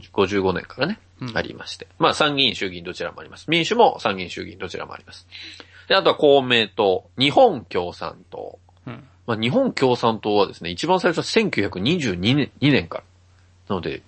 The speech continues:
Speaker 1: 自民党よりも古い。ね。
Speaker 2: うん。
Speaker 1: あとは維新の党ですね。あとですね、維新の党とは別に大阪維新の会というのも。
Speaker 2: あ、なんか分かれたね、そういえばね。
Speaker 1: はい。
Speaker 2: うん。
Speaker 1: ありまして。まあ、これも、えー、衆議院、参議院どちらもある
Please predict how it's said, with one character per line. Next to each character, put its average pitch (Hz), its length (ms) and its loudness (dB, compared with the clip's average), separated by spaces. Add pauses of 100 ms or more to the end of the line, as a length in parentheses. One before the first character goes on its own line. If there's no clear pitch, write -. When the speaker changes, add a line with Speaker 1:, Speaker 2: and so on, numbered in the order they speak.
Speaker 1:
自 113 120 2
民 170 200 2
党 156 160 6
よ 151 80 8
り 104 80 4
も - 180 -10 (480)
古 - 220 -10
い。 - 60 -16 (280)
ね。 127 160 -6 (400)
Speaker 2:
う - 20 -10
ん。 113 200 -10
Speaker 1:
あ 147 100 2
と 113 80 2
は - 60 2
維 113 100 4
新 85 320 -2
の - 180 -18
党 - 60 -14
で - 80 -20 (240)
す - 80 -8
ね。 208 120 -6 (960)
あ 147 80 6
と 123 80 4
で 90 80 0
す - 100 -12
ね、 110 60 -6
維 156 100 4
新 226 240 2
の 139 100 2
党 101 220 4
と 90 80 0
は 85 60 2
別 87 240 -6
に - 100 -6
大 247 200 8
阪 285 280 6
維 240 80 2
新 123 320 -2
の 87 100 -10
会 170 280 2
と - 160 -12
い 60 80 -16
う - 20 -20
の - 80 -20
も。 - 180 -20
Speaker 2:
あ、 - 80 -14
な 123 80 -10
ん - 40 -12
か 113 80 -8
分 123 180 2
か 240 80 6
れ 220 100 4
た 101 120 -8
ね、 135 120 -2
そ 117 120 -10
う - 20 -8
い - 60 -14
え - 20 -20
ば - 60 -20
ね。 117 200 -8
Speaker 1:
は 90 140 -2
い。 78 100 -10 (200)
Speaker 2:
う - 20 -20
ん。 - 60 -16
Speaker 1:
あ 98 40 2
り 87 140 -8
ま 87 140 -14
し - 100 -16
て。 - 180 -16 (360)
ま 160 80 0
あ、 - 20 -6
こ 165 140 6
れ 156 80 4
も、 139 260 4 (200)
え 95 260 2
ー、 - 0 -
衆 98 180 -2
議 92 80 -6
院、 82 80 -10
参 73 180 -14
議 67 60 -18
院 73 80 -18
ど - 80 -18
ち - 140 -14
ら - 80 -14
も - 120 -20
あ - 40 -20
る - 60 -20